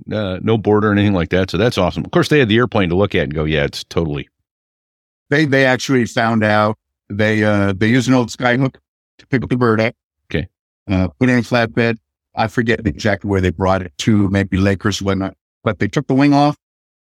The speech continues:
Speaker 2: And from what I had told them in the debriefing, they took the wing off, took the top of the accessory gearbox off, and found the bolt and the, the washer and the bolt and everything disconnected. So they knew exactly what had happened. And then they had to go through the process of, "Okay,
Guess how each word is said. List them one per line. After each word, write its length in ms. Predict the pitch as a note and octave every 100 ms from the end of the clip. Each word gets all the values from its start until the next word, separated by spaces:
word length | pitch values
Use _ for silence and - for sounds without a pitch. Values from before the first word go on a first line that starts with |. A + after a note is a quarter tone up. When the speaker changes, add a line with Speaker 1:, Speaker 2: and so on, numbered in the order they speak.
| _ _ -
Speaker 2:
And 160 | A2 G2+
from 140 | A2+
what 120 | B2
I 80 | B2
had 160 | A#2 G2+
told 260 | - B2+ B2
them 240 | B2 B2+ - -
in 100 | G2+
the 60 | G2
debriefing, 640 | G2+ A2+ A#2 A2 B2 A#2+ _ _ _
they 80 | -
took 240 | F2+ C#3 C3+
the 80 |
wing 240 | C3+ C3+ C3
off, 200 | B2+ C3 _ _ -
took 140 | C#3+
the 60 | -
top 280 | A2+ B2+ -
of 60 |
the 60 | A#2
accessory 420 | A2 - A#2+ A#2+
gearbox 520 | G#2+ A#2 A#2 A#2 - A#2
off, 180 | A#2+ - _ -
and 180 | F#2
found 320 | - B2 B2+ G#2
the 80 |
bolt 400 | F#2 A#2 B2 A#2+ - _
and 140 | G2+ G2
the, 100 | F#2+ -
the 60 | G2
washer 460 | A2 A#2+ A#2 C3
and 180 | A#2+ G2
the 80 | G2
bolt 400 | A2 A2+ A2+ A2+ _ _ _ -
and 100 | G2
everything 380 | G2+ G2+ A2+ G#2
disconnected. 640 | G2 F#2+ G2+ G2+ F#2 G2
So 120 | -
they 80 | G2
knew 140 | G#2 A2+
exactly 420 | F2 G#2 G#2+ G2
what 140 | F2 F2
had 80 |
happened. 720 | F#2 E2+ - _ _ _ _ - _ -
And 120 | C3+
then 120 | C#3+
they 100 | D3+
had 140 | C3+ C3
to 60 | A#2+
go 140 | B2
through 140 | B2
the 40 | A2
process 480 | - B2 A2+ A2 A#2
of, 140 | G#2+
"Okay, 340 | A#2 A2 F#2+